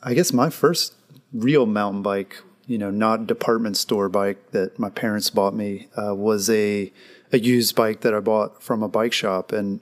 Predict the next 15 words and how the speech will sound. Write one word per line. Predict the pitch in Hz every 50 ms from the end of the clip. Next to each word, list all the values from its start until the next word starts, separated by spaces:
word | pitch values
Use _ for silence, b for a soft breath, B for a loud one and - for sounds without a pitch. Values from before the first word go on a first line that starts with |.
| _ -
I | 120 131
don't | 156 156 151
know | 147 147
that | 131 131 117
a | 117
lot | 107 104 107 117 123
of | 117 104 95
bike | - 104 113 117
shops | - - 131 120 120 117 - - -
do | - 104 - - 117 120
this | 127 139 131 -
anymore, | 156 147 147 143 139 135 151 165 160
but | 123 113 107 98 101 - - - b b b b b
back | - 120 117 -
then, | 135 131 127 131 123 117 - -